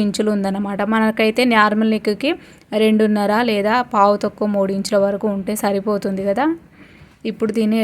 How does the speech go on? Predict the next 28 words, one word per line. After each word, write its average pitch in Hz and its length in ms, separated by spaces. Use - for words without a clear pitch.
ఎట్లా 220 200
చేసుకోవాలి 196 720
చెప్తాను. 196 460
ఇంకా 220 240
నా 226 60
ప్రీవియస్ 226 420
వీడియోస్ 220 360
కూడా 208 200
చూడండి 196 440
మీరు, 196 220
ఇంకా 226 200
చాలా 202 240
మంచి 202 220
మంచి 202 240
టిప్స్ 202 260
ఉంటాయి 202 320
అందులో, 202 260
బ్లౌజ్ 208 320
కటింగ్ 202 460
వీడియోస్ 202 300
మొత్తం 202 320
చూస్తే 196 340
కనుక. 196 220
ఇప్పుడు 220 240
మధ్యలోకి 226 480
మార్కింగ్ 214 400
పెట్టేసుకొని 202 600
దీన్ని 233 200